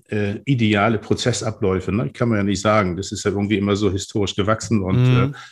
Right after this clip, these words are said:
Speaker 1: jeder ist so auf einer Position, wo er gerade gestanden ist oder so. Und, äh, darauf hinzuarbeiten, zu gucken, okay, wie sind denn bei euch eigentlich optimale Abläufe? Was kann man da machen? Wie wirkt sich da New Work aus? Die neue Form der Kollaboration, also das, was Welf eben auch schon alles angesprochen hat.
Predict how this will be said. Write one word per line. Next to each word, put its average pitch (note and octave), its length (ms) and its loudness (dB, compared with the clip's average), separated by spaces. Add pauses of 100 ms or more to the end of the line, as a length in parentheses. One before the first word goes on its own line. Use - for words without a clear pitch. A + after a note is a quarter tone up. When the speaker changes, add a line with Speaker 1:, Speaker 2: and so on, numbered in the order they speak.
(160)
Speaker 1:
jeder A2+ 200 2
ist G2 120 -2
so A2+ 80 0
auf G2 120 -2
einer A2 80 0
Position, G#2+ 540 0
wo G#2 100 2
er F#2 80 2
gerade F#2+ 200 0
gestanden G#2+ 420 0
ist E2 180 -6
oder E2 200 -6
so. - 240 -14 (460)
Und, G#2+ 220 -2
äh, F#2+ 220 0
darauf A2+ 380 2
hinzuarbeiten, G#2 760 2
zu - 140 -6
gucken, C#3 260 -2
okay, G2 300 0
wie A2+ 80 4
sind C#3+ 200 0
denn A#2+ 140 2
bei A2+ 60 2
euch G2+ 200 0
eigentlich G2+ 240 -2
optimale G2+ 520 2
Abläufe? A2 640 2 (260)
Was A2 160 0
kann A#2+ 140 4
man A2+ 120 6
da G2 120 2
machen? G2 560 2
Wie A#2 280 0
wirkt A#2 260 2
sich - 180 -4
da G#2 160 2
New A2 300 2
Work G#2+ 260 0
aus? G2 320 0
Die G2+ 260 0
neue G#2+ 240 2
Form G2+ 300 0
der G2 100 2
Kollaboration, G2 960 2
also F#2 160 -2
das, F#2+ 160 -2
was F#2+ 160 -2
Welf G2+ 220 0
eben F#2 180 -2
auch F#2 140 -8
schon G#2 180 -6
alles F2 240 -4
angesprochen G#2+ 540 -4
hat. G#2 160 -4